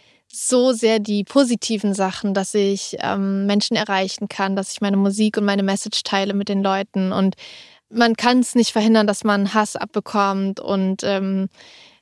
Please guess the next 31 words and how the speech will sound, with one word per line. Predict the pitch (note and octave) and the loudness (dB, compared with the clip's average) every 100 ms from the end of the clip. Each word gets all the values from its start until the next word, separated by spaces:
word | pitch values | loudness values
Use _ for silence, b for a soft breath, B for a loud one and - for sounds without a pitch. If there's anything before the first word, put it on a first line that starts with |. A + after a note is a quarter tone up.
| _ | _
ja, | G3+ F#3+ - | 0 0 0
muss | G#3+ A3+ | 0 2
sich | B3+ - | 0 2
da | A3 | 2
irgendwie | G3+ G#3+ | 2 0
so | G#3+ | 2
eine | G#3 G3 | 0 0
Schutzschicht | - A3+ - - B3 - | 0 -2 0 0 -2 0
erarbeiten, | - - G#3 A#3+ G3 F3+ - F#3+ F#3+ | -2 0 -2 0 0 -2 -6 -8 -8
fast | - G#3 - | -4 -4 -2
schon | - G3 | -2 0
so. | G3 G3 A3+ B B B B _ | 0 0 -2 B B B B _
Aber | A3 A3+ A3 G#3+ - | 0 2 2 0 -2
ich | G#3 - | -8 0
finde, | B3 | 2
das | A#3 A3 | 2 0
Positive | - B3+ A3+ - A#3 A3 G#3 G#3 - | 2 0 0 -4 -4 -2 0 -2 -4
ist | A3 - | -8 -8
einfach | - G#3+ G#3+ G#3 | -6 0 0 0
so | - A3+ | 0 -2
viel | G#3+ A#3 A3 G#3 | 0 0 0 2
wertvoller | G#3+ G3+ G#3 - G3+ G3+ G3 F#3 | 2 0 -2 -2 0 2 0 -2
und, | G3+ G3 G3 | -2 -2 -2
ähm, | - G3 | -4 0
lässt | G3 G3+ - | 0 0 0
mich | G#3 | -2
einfach | G3+ F#3+ | -2 -4
da | - F#3+ | -2 -4
auch | F#3+ | -2
immer | G#3 G3+ | -2 0
weitermachen. | G3+ G#3 G#3+ F#3 F#3 - F#3+ F#3 | 0 -2 -2 -2 -4 -6 -6 -4